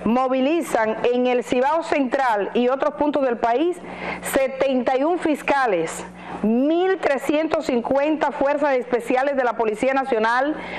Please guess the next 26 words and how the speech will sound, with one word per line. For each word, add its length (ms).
militares, 720
agentes 560
y 60
miembros 360
de 100
unidades 400
élites 420
de 80
los 80
Cuerpos 320
Armados 580
en 100
la 80
más 260
grande 320
operación 480
realizada 460
hasta 160
el 60
momento 580
contra 340
múltiples 720
redes, 720
eh, 280
del 380
delito 500